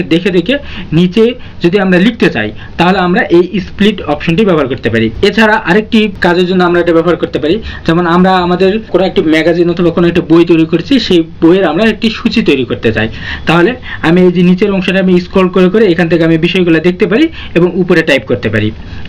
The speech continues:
এইভাবে আপনারা এই split অপশনটি ব্যবহার করতে পারেন। আবার এই রুলারটা যদি আমি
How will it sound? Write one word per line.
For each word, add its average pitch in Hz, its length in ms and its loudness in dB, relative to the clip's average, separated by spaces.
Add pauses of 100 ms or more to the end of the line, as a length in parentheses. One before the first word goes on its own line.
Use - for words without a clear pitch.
(140)
এইভাবে 185 240 0 (120)
আপনারা 170 240 -2 (380)
এই 160 80 6 (160)
split - 440 -2 (140)
অপশনটি 175 380 -4
ব্যবহার 147 240 0
করতে 131 220 -2
পারেন। 113 160 0 (440)
আবার 160 140 2 (300)
এই 165 140 6 (320)
রুলারটা 208 400 2
যদি 190 160 2
আমি 185 80 2